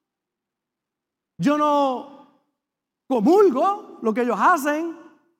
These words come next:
Yo no comparto lo que ellos hacen. Pero tú puedes ser un buen amigo.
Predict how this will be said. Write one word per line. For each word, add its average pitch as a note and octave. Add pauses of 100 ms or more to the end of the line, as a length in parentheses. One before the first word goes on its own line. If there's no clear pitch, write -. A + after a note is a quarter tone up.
Yo C4
no C4+
comparto A#3
lo B3
que A#3
ellos A3+
hacen. E4+ (640)
Pero G#3+
tú A3
puedes A3+
ser A3+
un G3
buen G3
amigo. D#4